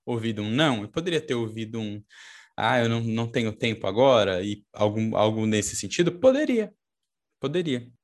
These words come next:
Era um, era um risco que eu corria. Mas eu ainda diria, não, mesmo você achando que você tá numa empresa muito hierárquica, tenta, chama, tenta chamar o cara. Se você conseguir fazer isso, eu tenho certeza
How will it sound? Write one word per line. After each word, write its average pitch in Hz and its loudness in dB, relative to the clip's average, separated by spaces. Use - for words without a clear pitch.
Era 123 4
um, 139 4
era 120 4
um 135 6
risco 123 2
que - 0
eu 127 2
corria. 127 0
Mas 127 0
eu 180 8
ainda 233 6
diria, 170 2
não, 139 -8
mesmo 220 4
você 185 0
achando 143 -2
que 131 -10
você - -6
tá 120 0
numa 117 0
empresa 113 -2
muito 113 -4
hierárquica, 120 0
tenta, 120 2
chama, 196 0
tenta 226 0
chamar 139 -2
o 117 -4
cara. 80 -6
Se - -12
você 135 4
conseguir 226 4
fazer 101 2
isso, 131 4
eu 110 0
tenho 170 -4
certeza 175 -2